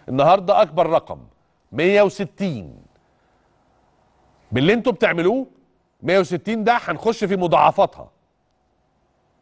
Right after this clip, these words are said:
واحنا ماشيين في مضاعفاتها بقى ربنا يستر. والنهارده عدد وفيات كبير، مش اكبر واحد، كان فيه يوم خمستاشر اعتقد او سبعتاشر،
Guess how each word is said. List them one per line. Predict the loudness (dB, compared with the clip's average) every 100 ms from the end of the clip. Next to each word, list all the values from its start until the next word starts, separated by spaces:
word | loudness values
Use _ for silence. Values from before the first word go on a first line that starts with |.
| _ -14 -6
واحنا | -2 -2
ماشيين | -2 0
في | 0
مضاعفاتها | 2 2 2 2 0 2
بقى | 2
ربنا | 2 0 -2
يستر. | -4 -10 -20 _ _ _ _ _ _ _ _ _ _ -10
والنهارده | -4 0 4 2 2
عدد | -2 -2 -4
وفيات | -2 -2 -2
كبير، | -4 -2 -4 -8 -14
مش | -8 -2
اكبر | 0 2 4
واحد، | 4 0 -12
كان | -12
فيه | -6 -4
يوم | -4 -6
خمستاشر | -10 -10 -6 -6 -4 -4
اعتقد | -4 -6 -8 -12
او | -8
سبعتاشر، | -6 -4 -2 -2 -4 -6